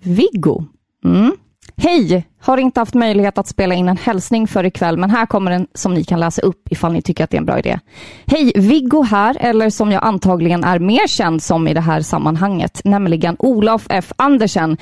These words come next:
voice actor och översättare och ansvarig för en stor del av de tecknade serier ni som är födda på åttio och nittiotalet var tvungna att utstå under er uppväxt,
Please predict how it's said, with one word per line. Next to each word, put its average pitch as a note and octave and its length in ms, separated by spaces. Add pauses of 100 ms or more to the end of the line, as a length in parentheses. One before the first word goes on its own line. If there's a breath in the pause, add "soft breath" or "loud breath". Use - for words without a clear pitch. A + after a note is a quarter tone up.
(340 loud breath)
voice B3+ 380
actor G#3+ 340
och - 200
översättare G#3 680
och B3+ 160
ansvarig A3+ 480
för G#3 100
en F#3 60
stor D4 300
del B3 280
av A#3 120
de A3+ 140
tecknade G#3 460
serier G3+ 520
ni F3+ 200
som F3+ 180
är F3+ 40
födda F3 320
på - 120
åttio - 280
och F3 60
nittiotalet A3 720 (260 loud breath)
var C#4 100
tvungna G#3 340
att F#3 120
utstå F3 400
under E3 320
er D3 160
uppväxt, - 580